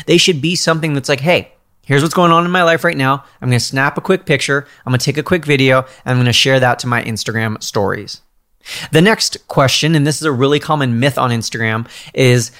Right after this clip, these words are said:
how many words does a comment have to be in order for it to count as engagement?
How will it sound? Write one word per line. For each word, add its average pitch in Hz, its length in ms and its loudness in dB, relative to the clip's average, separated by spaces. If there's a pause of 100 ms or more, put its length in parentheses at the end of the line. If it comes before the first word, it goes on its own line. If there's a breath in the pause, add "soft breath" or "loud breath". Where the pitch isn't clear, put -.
(140 loud breath)
how 190 260 2
many 285 240 0
words 143 480 2
does 127 220 2
a 123 60 2
comment 175 480 0
have 156 260 0
to 175 100 0
be 110 340 -2 (240)
in 139 100 0
order 147 280 2
for 151 180 0
it 135 80 -2
to 127 140 -2
count 143 540 0
as 110 220 -2
engagement? 127 600 -2